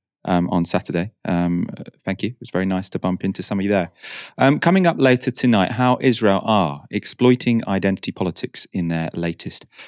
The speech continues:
wave of pretty gross propaganda. And we've also got Israeli President Isaac Herzog. He appeared on the B B C this weekend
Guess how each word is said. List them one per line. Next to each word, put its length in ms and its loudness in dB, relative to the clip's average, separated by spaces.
wave 340 4
of 200 -8
pretty 220 -10
gross 320 4
propaganda. 600 2
And 120 -4
we've 100 0
also 160 0
got 180 -4
Israeli 340 0
President 480 -4
Isaac 440 -4
Herzog. 520 0
He 200 -4
appeared 400 -4
on 80 -6
the 60 -4
B 120 -6
B 100 -4
C 300 -4
this 180 -2
weekend 460 -2